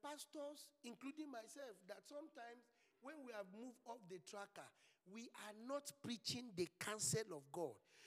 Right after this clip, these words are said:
The scripture says in Jeremiah, the third chapter, Jeremiah, the third chapter, the fifteenth verse, Jeremiah chapter three, verse,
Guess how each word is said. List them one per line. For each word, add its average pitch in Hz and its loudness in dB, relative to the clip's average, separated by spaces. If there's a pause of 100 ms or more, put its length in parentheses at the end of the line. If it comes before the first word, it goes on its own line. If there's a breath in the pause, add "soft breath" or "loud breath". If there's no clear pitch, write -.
(220 loud breath)
The 214 0
scripture 330 6
says 262 2 (240 loud breath)
in 196 -4
Jeremiah, 233 -2
the 175 0 (120)
third 226 -2
chapter, 185 -2 (500 soft breath)
Jeremiah, 214 6 (240)
the 180 -4 (100)
third 220 6
chapter, 202 0 (600 loud breath)
the 170 4
fifteenth 196 2
verse, 165 -2 (100)
Jeremiah 214 4 (180)
chapter 170 0 (100)
three, 226 4 (720 loud breath)
verse, 170 4